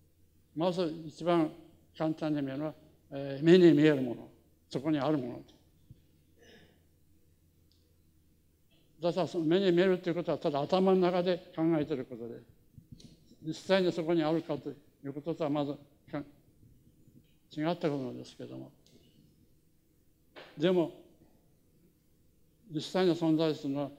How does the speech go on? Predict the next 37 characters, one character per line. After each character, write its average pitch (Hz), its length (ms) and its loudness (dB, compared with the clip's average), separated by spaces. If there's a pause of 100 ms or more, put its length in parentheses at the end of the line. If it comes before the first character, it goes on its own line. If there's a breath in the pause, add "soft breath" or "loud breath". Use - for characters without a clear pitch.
(120)
夢 170 300 6
で 170 100 8
は 156 80 6
な 151 140 2
く - 100 -14
て 170 80 0
本 156 240 -2
当 151 120 -2
だ 147 140 0
と 139 140 -10
い 139 40 -4
う 127 60 -4
こ 139 100 -12
と 170 120 -6
は、 156 100 -6 (280)
実 147 220 -6
は 151 140 -2 (200)
自 143 180 0
分 190 220 6
が 180 100 8
な 165 160 4
く - 100 -16
て 233 140 0
も 214 220 0 (240)
あ 156 140 2
る 170 100 4
こ 165 140 0
と 175 240 0
と 175 200 -6 (360)
存 165 260 2
在 165 160 2
す 156 100 -10
る 151 80 -2
も 143 120 -4
の 143 120 -4
だ 156 140 -4
と 160 140 -4